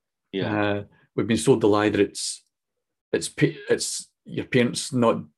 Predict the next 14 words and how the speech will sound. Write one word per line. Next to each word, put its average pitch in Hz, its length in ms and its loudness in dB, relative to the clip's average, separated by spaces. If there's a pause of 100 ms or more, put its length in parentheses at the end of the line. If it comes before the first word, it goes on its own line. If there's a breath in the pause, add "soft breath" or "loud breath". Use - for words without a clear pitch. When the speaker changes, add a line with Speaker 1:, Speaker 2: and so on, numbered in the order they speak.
(120)
Speaker 2:
parenting 127 380 2
you 101 80 -2
properly, 104 440 2
so 104 220 0
therefore 107 360 2
you, 104 260 -2
you 113 140 -6
just 120 180 0
need 110 160 0
healed. 110 420 2 (440)
Speaker 1:
Yeah. 92 160 -6
Speaker 2:
Um, 104 500 -2 (360 soft breath)
you 120 100 0
know, 98 300 4